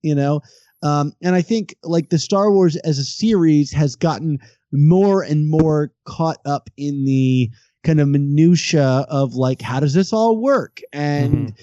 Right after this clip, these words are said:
Speaker 1: you know, who are these people and what are their backstories? And they even have a whole Star Wars creative team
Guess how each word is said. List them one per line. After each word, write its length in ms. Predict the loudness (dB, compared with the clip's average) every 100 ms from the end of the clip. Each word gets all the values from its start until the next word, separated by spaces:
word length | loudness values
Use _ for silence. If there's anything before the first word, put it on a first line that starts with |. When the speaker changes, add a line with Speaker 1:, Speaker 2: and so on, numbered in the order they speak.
| _ _ -4
Speaker 1:
you 100 | 0
know, 220 | 0 -2 -2
who 160 | 0 2
are 80 | 2
these 160 | 0 -2
people 500 | -2 -2 0 0 0
and 160 | 0
what 100 | -2 0
are 20 |
their 140 | 0
backstories? 800 | 0 -2 -4 -6 -2 0 2 0
And 100 | 0
they 60 | 2
even 160 | 2 2
have 140 | 2
a 60 | -2
whole 320 | 0 2 0
Star 340 | 0 0 2
Wars 180 | 2 2
creative 440 | 0 0 2 0 0
team 400 | -4 -2 -2